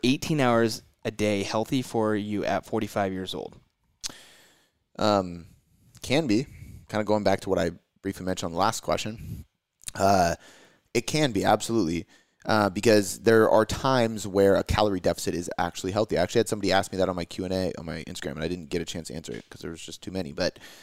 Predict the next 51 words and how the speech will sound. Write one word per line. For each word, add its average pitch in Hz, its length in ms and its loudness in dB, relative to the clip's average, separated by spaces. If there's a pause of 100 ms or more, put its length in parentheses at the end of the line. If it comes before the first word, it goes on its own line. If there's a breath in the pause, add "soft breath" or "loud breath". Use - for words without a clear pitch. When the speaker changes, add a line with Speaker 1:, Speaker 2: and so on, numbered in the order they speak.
(420 loud breath)
Speaker 2:
the, 101 320 0
they 101 240 4
asked, 92 480 4
uh, 80 480 0 (260)
"Do 107 80 -4
you 113 100 -2
need 123 120 2
to - 80 0
come 101 220 -2
out 98 180 2
of 85 120 -8
maintenance - 760 -6 (640)
for 92 240 2
re-, 82 140 -6 (280)
health - 240 -4
purposes?" - 560 -10 (160)
And 104 100 -2
that's, 147 220 2 (240)
you 151 80 -6
know, 165 80 2
s-, - 160 -2
usually 190 240 -4
people 175 180 -4
don't 147 120 -2
ask 160 160 -2
that. - 180 -2
Usually 113 220 -2
people 123 200 -4
are 98 120 4
just 101 140 -2
asking, 95 240 -2
"Do 90 40 -6
you 92 60 -6
need 90 80 -8
to 85 40 -10
be 92 200 0
in - 120 -8
a 92 60 -4
deficit 107 260 2
all 87 60 0
the - 80 -6
time?" 87 160 -10 (320 loud breath)
But - 140 2
the 113 80 0
reality 147 380 6
is 117 100 4
there's 113 200 2
actually 170 440 2
more 117 400 6
research 127 560 0
proving 110 680 0